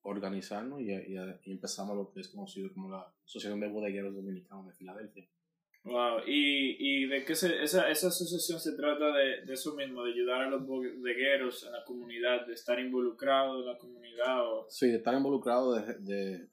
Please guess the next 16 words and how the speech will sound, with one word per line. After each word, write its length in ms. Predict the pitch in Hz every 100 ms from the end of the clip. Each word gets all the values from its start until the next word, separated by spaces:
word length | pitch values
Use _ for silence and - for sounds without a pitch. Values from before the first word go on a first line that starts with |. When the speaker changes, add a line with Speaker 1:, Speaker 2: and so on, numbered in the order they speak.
| -
Speaker 1:
reconocer 640 | 101 101 101 95 - 104 101
que, 380 | 104 101 95 -
que 80 |
somos, 360 | - 101 101 92 - -
que 160 | 101
el 100 | 92
bodeguero 400 | 92 98 98 104
es 60 | 98
parte 340 | - 104 -
de 80 | 101
la 100 | 95
comunidad 480 | - 196 - 98 - _ _ _ -
y 220 | 95 92
de 260 | 90 95 -
que, 480 | 95 95 92 90 -
eh, 400 | 98 92 90